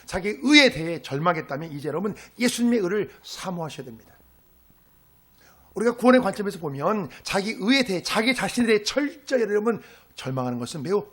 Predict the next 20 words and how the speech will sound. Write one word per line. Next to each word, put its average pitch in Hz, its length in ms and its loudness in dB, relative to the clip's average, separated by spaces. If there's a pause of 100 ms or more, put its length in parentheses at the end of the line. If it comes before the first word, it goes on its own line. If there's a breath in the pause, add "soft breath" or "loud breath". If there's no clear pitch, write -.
복된 185 380 -6
일입니다. 151 260 -12
"아, - 480 -16
내가 208 160 -2
정말, 208 380 2 (680 loud breath)
내가 262 200 6
정말 240 220 6
그런 208 260 4
존재구나. 160 360 -4
아, - 280 -12
나 208 200 -2
정말, 254 320 -4 (380 loud breath)
야, 170 260 4
나 165 160 4
정말 180 400 2
그, - 160 -12
그거밖에 214 340 -2
안 123 100 -4
되는구나, 165 280 -4
내가." 113 680 -6